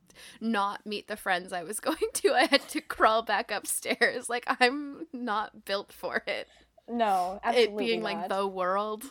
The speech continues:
Speaker 2: <laughs>
Speaker 1: and, like,
Speaker 2: Yeah,
Speaker 1: having,
Speaker 2: yeah.
Speaker 1: having a physical presence.
Speaker 2: Yeah, I, I just, like, s-, so winter is coming, and, um, I, I'm thinking about, and every time it gets a little frosty outside, I have flashbacks to every time I've absolutely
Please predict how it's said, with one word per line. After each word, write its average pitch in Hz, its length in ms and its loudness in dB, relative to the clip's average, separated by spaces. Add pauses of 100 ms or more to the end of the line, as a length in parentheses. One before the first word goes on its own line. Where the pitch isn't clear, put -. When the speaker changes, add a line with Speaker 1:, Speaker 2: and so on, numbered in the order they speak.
Speaker 2:
<laughs> - 80 -8
Speaker 1:
and, - 220 6
like, 254 80 10
Speaker 2:
Yeah, 214 120 12
Speaker 1:
having, 214 220 10
Speaker 2:
yeah. 185 240 6 (100)
Speaker 1:
having 226 300 4
a 226 80 -2
physical 220 420 -6
presence. 226 680 -6 (380)
Speaker 2:
Yeah, 180 300 2 (100)
I, 254 320 4
I 262 140 4
just, 247 220 -2
like, 226 180 6 (160)
s-, - 260 -8
so - 200 4
winter 226 360 2
is 226 160 0
coming, 180 580 0 (360)
and, 175 540 4 (160)
um, 170 320 6
I, 175 340 4
I'm 180 160 4
thinking 185 400 -6
about, 165 380 2
and 180 120 -2
every 202 280 2
time 175 320 0
it 156 100 -6
gets 175 220 -4
a 185 60 -2
little 175 200 2
frosty 175 500 0
outside, 156 360 0
I 147 80 -2
have 170 280 -2
flashbacks 165 520 -2
to 143 100 -4
every 180 220 -2
time 185 180 -6
I've 165 160 -4
absolutely 175 440 -2